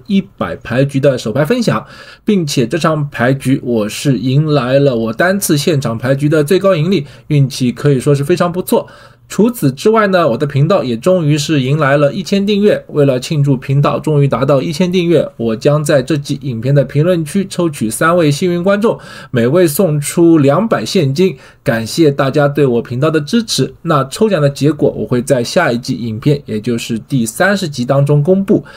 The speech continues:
那现在就先让我们赶紧一起来看一下这集影片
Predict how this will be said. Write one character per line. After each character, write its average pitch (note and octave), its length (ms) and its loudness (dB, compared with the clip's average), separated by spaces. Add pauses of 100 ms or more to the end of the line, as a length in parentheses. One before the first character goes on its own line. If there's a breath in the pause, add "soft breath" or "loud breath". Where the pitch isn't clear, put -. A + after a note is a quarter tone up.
(220 loud breath)
那 G3 100 2
现 G#3+ 260 2
在 F#3 200 -2 (240 loud breath)
就 D3 200 2 (120)
先 D3 280 0
让 D#3 160 0
我 A#2 60 2
们 A2+ 260 -2
赶 D3+ 380 0
紧 - 260 -4
一 C3+ 120 -2
起 B2 160 -2
来 A2+ 180 -2
看 D3 220 0
一 - 20 2
下 C#3 160 2
这 F#3 160 2
集 D3 220 -6
影 G#2+ 100 -8
片 C#3 320 -2